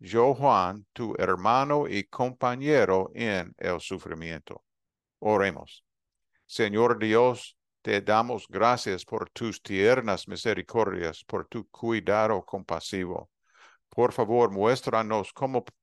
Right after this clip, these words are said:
podemos ser recipientes para que extiendas tu empatía amorosa a los demás, por nosotros. Incluso hoy, Señor Dios, por favor, da-, danos la oportunidad de ser usados de esa manera.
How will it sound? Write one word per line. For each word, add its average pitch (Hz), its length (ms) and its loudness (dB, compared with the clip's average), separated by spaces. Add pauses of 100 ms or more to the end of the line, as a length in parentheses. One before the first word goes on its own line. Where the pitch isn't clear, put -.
(140)
podemos 113 540 -2
ser 117 240 4
recipientes 120 1120 -4
para 107 260 0
que 113 200 0
extiendas 113 720 -4
tu 160 240 0
empatía 107 540 0
amorosa 101 680 0
a 107 260 2
los 92 220 -2
demás, 90 520 -4 (520)
por 131 340 6
nosotros. - 680 -6 (340)
Incluso 113 720 0
hoy, 151 260 4
Señor 92 480 -6
Dios, 87 460 -2 (260)
por 131 240 0
favor, 107 480 0
da-, 117 320 4
danos 120 560 -2
la 104 120 4
oportunidad 110 760 -2
de 95 100 -2
ser 117 380 0
usados 95 760 0
de 90 200 0
esa 85 200 -4
manera. 85 440 -6